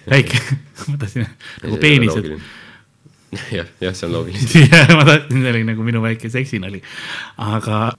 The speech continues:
Speaker 1: <clears throat> mul on nina pealt on ka üks eemaldatud. Ja tolle puhul oli kõige rohkem seda, et mi-, mi-, mind nagu häirib selle operatsiooni, muidu ta on okei, aga see, mm, vaata, kui laseriga eemaldatakse, põletatakse nahka,
Speaker 2: Jah.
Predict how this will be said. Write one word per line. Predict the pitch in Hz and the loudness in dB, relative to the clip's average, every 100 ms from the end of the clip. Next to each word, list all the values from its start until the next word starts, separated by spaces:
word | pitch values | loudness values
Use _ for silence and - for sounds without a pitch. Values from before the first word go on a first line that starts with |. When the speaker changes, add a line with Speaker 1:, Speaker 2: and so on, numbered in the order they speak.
| _ | _
Speaker 1:
<clears throat> | _ - 151 151 | _ 2 4 4
mul | 160 | 2
on | 151 | 2
nina | 175 113 | 0 0
pealt | 104 - | -4 -8
on | 120 | -8
ka | 123 | -6
üks | 117 | -8
eemaldatud. | 104 101 95 101 101 _ _ - - _ - | -10 -10 -12 -14 -18 _ _ -20 -20 _ -10
Ja | 127 | -4
tolle | 147 156 | -2 -2
puhul | 107 107 | -2 -4
oli | 107 110 | -6 -4
kõige | 123 | -4
rohkem | 113 110 | -6 -8
seda, | 107 104 | -8 -8
et | 98 - - - - | -10 -18 -20 -16 -6
mi-, | 147 147 | -4 -2
mi-, | 156 | 0
mind | 185 185 | 2 2
nagu | 147 | 0
häirib | 139 180 170 123 | -2 -2 -2 -4
selle | - 120 | -6 -6
operatsiooni, | 120 127 147 139 | -6 -8 -6 -6
muidu | 127 202 175 | -4 -4 -2
ta | 135 | -4
on | 120 | -6
okei, | 120 165 143 - | -6 -6 -6 -6
aga | 113 120 | -8 -10
see, | 117 127 | -8 -10
mm, | 127 131 123 - - | -8 -8 -12 -14 -14
vaata, | 120 | -10
kui | 127 | -8
laseriga | 135 175 139 117 | -6 -2 -2 -2
eemaldatakse, | 160 131 98 - - 110 | -2 -2 -4 -10 -14 -6
põletatakse | 139 113 - 113 123 | -4 -4 -10 -10 -4
nahka, | 143 143 - | -4 -4 -8
Speaker 2:
Jah. | - | -8